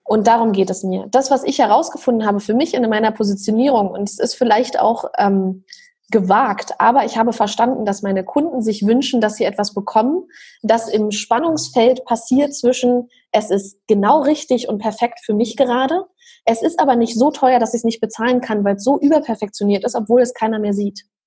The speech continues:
Das, was meine Kunden brauchen, ist, etwas für heute zu erschaffen, was sie morgen nutzen können. Ja, wenn man sich selbstständig macht, wenn man gründet, wenn man rausgeht, dann denkt man erstmal über, wie kann ich's Marketing machen? Und dann versteht man, aha, ich brauche Marketingkanäle,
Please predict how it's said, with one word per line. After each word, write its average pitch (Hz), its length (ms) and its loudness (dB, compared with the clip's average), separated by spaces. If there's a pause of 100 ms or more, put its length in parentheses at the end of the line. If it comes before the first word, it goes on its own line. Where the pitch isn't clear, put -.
(720)
Das, 247 160 2
was 262 120 0
meine 226 200 2
Kunden 247 320 0
brauchen, 208 500 0
ist, 190 240 -4 (140)
etwas 254 360 0
für 208 340 0 (140)
heute 339 300 2
zu - 140 -4
erschaffen, 247 460 -2 (100)
was 208 140 -2
sie 214 100 0
morgen 247 400 2
nutzen 247 320 -2
können. - 200 -14 (120)
Ja, 214 160 0
wenn 240 100 4
man 226 120 2
sich 220 120 -2
selbstständig 240 480 -2
macht, - 240 -10
wenn 208 120 0
man 220 180 0
gründet, 254 320 2
wenn 202 100 0
man 202 120 0
rausgeht, 214 560 -2 (640)
dann 247 160 4
denkt 269 180 0
man 285 140 0
erstmal 226 520 0
über, 214 400 4
wie 233 160 2
kann 226 140 -4
ich's 202 140 -4
Marketing 277 440 0
machen? 285 240 0
Und 254 180 2
dann 226 140 2
versteht 226 380 -4
man, 226 160 -2
aha, 214 240 -4
ich 226 80 -6
brauche 214 180 -2
Marketingkanäle, 202 800 0